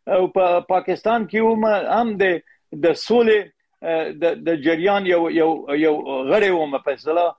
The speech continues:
اه، شورای اسلامي مردم افغانستان په نامه مونږ یو، یو دغه جوړ کړ، یو شورا جوړ کړ، سولې په حساب. هلته ملاقاتونه د، د ملګرو ملتونو د استازو سره درلود، د، د پاکستان د، د، د مشرانو سره مو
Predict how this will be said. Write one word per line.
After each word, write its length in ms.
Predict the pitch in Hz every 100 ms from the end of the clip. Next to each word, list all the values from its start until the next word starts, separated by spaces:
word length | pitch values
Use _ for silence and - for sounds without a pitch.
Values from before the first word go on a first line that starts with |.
| _ _ _
اه، 320 | 156 151 147
شورای 580 | 139 - 175 202 190 180
اسلامي 500 | 165 - 170 180 202
مردم 360 | 180 160 165 180
افغانستان 640 | 151 143 151 131 190 190
په 120 | 165
نامه 360 | 160 170 226 208 _ _ -
مونږ 140 | 170
یو، 160 | 170 160
یو 240 | 156 151 147
دغه 240 | 151 170
جوړ 220 | 156 156 131
کړ، 60 | 151
یو 180 | 139
شورا 320 | 123 - 160 190
جوړ 160 | 175 165
کړ، 100 | 175
سولې 300 | 147 180 180 160
په 100 | 170
حساب. 280 | - 175 170 _ _ _
هلته 260 | 175 170 180
ملاقاتونه 760 | 170 165 156 151 151 185 180 175
د، 280 | 165 156 - _ _ 147
د 60 | 151
ملګرو 360 | 147 156 160 175
ملتونو 440 | 170 160 147 175
د 40 | 165
استازو 480 | 143 127 190 180 -
سره 220 | 170 165
درلود، 500 | 151 160 160 160 147
د، 160 | 147 135 _ _ -
د 80 | 143
پاکستان 640 | 151 147 160 - 180 175
د، 60 | 165 165 160
د، 20 | 156 - - 139
د 40 |
مشرانو 500 | 147 151 160 180 170
سره 200 | - 170
مو 160 | 170